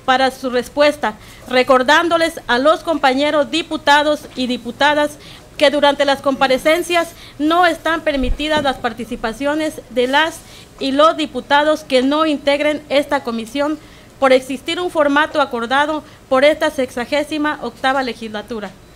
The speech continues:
Se concede el uso de la palabra al doctor Francisco Arturo Mariscal Ochoa, secretario de Salud,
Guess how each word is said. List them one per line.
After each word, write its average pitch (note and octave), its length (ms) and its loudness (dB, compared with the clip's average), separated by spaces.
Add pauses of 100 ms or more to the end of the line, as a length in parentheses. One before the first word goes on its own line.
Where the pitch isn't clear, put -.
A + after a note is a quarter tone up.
(1300)
Se D4 240 2
concede D#4+ 380 2
el E4+ 80 0
uso F4 260 -4
de C4+ 80 0
la A#3+ 120 -2
palabra D#4 640 0
al B3+ 160 0
doctor D#4+ 400 2
Francisco D4+ 640 -2
Arturo C#4+ 400 0
Mariscal C4 560 -4
Ochoa, D4 480 0 (280)
secretario C#4+ 640 0
de C#4+ 140 2
Salud, C#4 360 -2